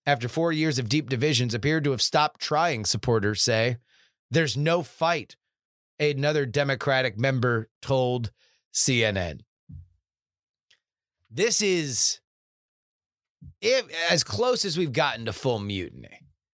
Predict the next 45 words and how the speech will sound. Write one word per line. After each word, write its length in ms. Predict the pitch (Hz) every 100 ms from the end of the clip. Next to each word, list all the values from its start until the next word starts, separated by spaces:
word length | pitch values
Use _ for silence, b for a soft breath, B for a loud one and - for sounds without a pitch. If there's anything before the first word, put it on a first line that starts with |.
| _ _ _ _ _ _ _ _ _ _ -
This, 220 | 185 185
there 260 | 160 180 170
is 120 | 139
a 40 |
lot 580 | 131 135 156 165 165 160
of 100 | 135
people 320 | 143 131 131
who 140 | 131 131
are 120 | 117
frustrated, 640 | 127 113 - 101 82 73 -
or 220 | 196 190
there's 200 | 175 -
seven 300 | 160 123 110
people 260 | 113 95 110
who 80 |
are 140 | 107 101
frustrated, 520 | 113 104 117 107 110
and 60 | 123
they 100 | 123
all 200 | 120 110
talk 240 | 117 98
to 80 | 107
C 200 | 123 104
N 120 | 104
N, 160 | 107 104
and 100 | 110
they 100 | 120
all 280 | 135 127
told 240 | 127 117 107
their 100 | 107
best 240 | 98 98
stories. 440 | - 104 85 85 - _ _ _ _ _ _ _ _ _ _ _ _ _ _ _ _ _ _ _ _ _ _ -
But 120 | 170
that 180 | 269 294
is 80 |
not 160 | 233 240
the 60 | 214
most 200 | 202 165
insane 380 | 139 175 156
part 200 | 135 131
of 40 | 107
this 140 | 98
story, 240 | 113 87 73
my 160 | 50
friends. 400 | - 50 - -